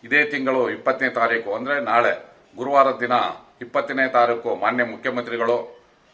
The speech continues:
ಆದ ಶ್ರೀ ಸಿದ್ದರಾಮಯ್ಯನವರು ಮತ್ತು ಅನೇಕ ಸಚಿವರು, ಶಾಸಕರು ಮತ್ತು ಸಂಸದರು, ಅನೇಕ ರಾಜ್ಯದಾದ್ಯಂತ ನಮ್ಮ ಚಾಮರಾಜ ಜಿಲ್ಲೆ, ಜಿಲ್ಲೆಗೆ ಬರ್ತಾ ಇರೋದು ಬಹಳ ಸಂತೋಷವಾದ ದಿನ. ಯಾಕಂತಂದ್ರೆ ಇವತ್ತು ಚಾಮರಾಜ ಜಿಲ್ಲೆ ಒಳಗೆ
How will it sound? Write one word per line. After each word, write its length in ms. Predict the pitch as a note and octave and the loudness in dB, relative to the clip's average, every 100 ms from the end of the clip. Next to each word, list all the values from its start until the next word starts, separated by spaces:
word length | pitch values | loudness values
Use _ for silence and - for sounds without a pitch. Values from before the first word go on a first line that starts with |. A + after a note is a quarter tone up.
| _ | _
ಆದ 160 | G#2 A2+ A2+ F#2 D#2+ - _ - | 0 4 4 4 -2 -14 _ -14
ಶ್ರೀ 120 | B2+ | -10
ಸಿದ್ದರಾಮಯ್ಯನವರು 1000 | A#2 A#2+ B2+ B2+ B2+ B2 A#2+ A#2 B2 - - | -10 0 4 4 2 0 0 0 -4 -6 -8
ಮತ್ತು 320 | A#2+ B2+ G#2 | -4 -2 -2
ಅನೇಕ 340 | G2 C3 C3+ | 2 2 4
ಸಚಿವರು, 800 | A#2+ A#2 A2+ C#3 A#2+ B2 A#2 - - | -2 -2 -6 0 0 0 -4 -12 -2
ಶಾಸಕರು 760 | A2 A#2+ C#3 B2 A#2+ A#2+ - - _ _ | 0 0 0 0 0 -2 -6 -20 _ _
ಮತ್ತು 260 | C3+ C3 A#2 | -4 -2 -2
ಸಂಸದರು, 840 | B2 C3+ C#3+ B2 A#2+ A#2+ - - _ - | -4 0 0 2 2 0 -4 -18 _ -2
ಅನೇಕ 360 | A#2+ F#3+ F#3+ E3 B2+ - - _ - | 6 6 8 6 4 -2 -20 _ 0
ರಾಜ್ಯದಾದ್ಯಂತ 760 | A#2 C#3+ D3+ D3+ C#3 C3+ B2+ C3+ A#2 G2 - | 4 6 6 8 6 4 2 4 6 4 -2
ನಮ್ಮ 240 | A#2 A#2 | -2 -2
ಚಾಮರಾಜ 360 | A2 A#2 C#3 C3 | 0 2 2 2
ಜಿಲ್ಲೆ, 540 | B2+ B2+ B2 A#2 A2+ | 0 0 2 2 0
ಜಿಲ್ಲೆಗೆ 320 | B2 C3 C3 | 0 0 2
ಬರ್ತಾ 280 | A#2 A#2 A2+ | 0 0 0
ಇರೋದು 240 | A#2+ A#2 A#2 | 0 0 0
ಬಹಳ 160 | A2 G#2+ F#2+ | 2 2 0
ಸಂತೋಷವಾದ 500 | A2+ A#2 C3 A#2 A#2 | -4 -4 -4 0 0
ದಿನ. 180 | A2+ A2 A#2+ - - - - - | 0 -2 -2 -2 -16 -20 -4 -2
ಯಾಕಂತಂದ್ರೆ 920 | - D3+ B2+ D#3 D#3 D3 A#2 - - - A#2+ | 4 4 6 4 8 8 8 2 -14 -16 -4
ಇವತ್ತು 460 | D3 D3+ D#3 D#3 | 2 2 2 0
ಚಾಮರಾಜ 380 | C3 C#3+ D3+ D3 | 2 4 4 4
ಜಿಲ್ಲೆ 180 | C#3 C#3+ | 2 2
ಒಳಗೆ 340 | C#3+ C#3 D3 | 4 6 6